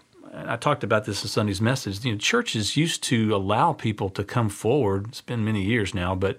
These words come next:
Baptist churches especially, come forward at the end of a service and be willing to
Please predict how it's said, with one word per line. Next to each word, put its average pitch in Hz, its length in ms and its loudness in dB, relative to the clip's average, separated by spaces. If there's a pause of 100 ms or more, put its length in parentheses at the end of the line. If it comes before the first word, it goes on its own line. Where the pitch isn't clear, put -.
(220)
Baptist - 280 2
churches 101 240 0
especially, 101 480 0 (360)
come 220 180 4
forward 190 240 4
at 113 60 0
the 123 40 4
end 151 80 4
of 143 60 4
a 113 60 2
service 143 440 2
and 101 160 0
be 135 120 2
willing 143 300 2
to 104 280 0